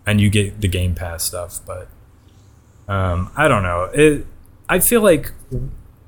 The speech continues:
the era where people needed to pay for, to play online games on console is over.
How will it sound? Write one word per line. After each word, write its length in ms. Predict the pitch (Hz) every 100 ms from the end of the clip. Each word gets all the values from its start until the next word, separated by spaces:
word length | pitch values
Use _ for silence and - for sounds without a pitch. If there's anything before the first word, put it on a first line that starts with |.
| -
the 380 | 135 143 135 131
era 440 | 151 175 190 175
where 340 | 127 123 120
people 320 | 113 - 135 143
needed 260 | 120 117
to 60 | 101
pay 280 | - 101 101
for, 420 | - 101 95 98 - - - _ _ - -
to 100 | -
play 320 | - 113 104 95 -
online 420 | 101 101 107 101 104
games 320 | 92 101 104
on 160 | 98
console 680 | 90 98 98 - 123 120 120 - - - _ _
is 180 | - 117 104
over. 320 | 90 87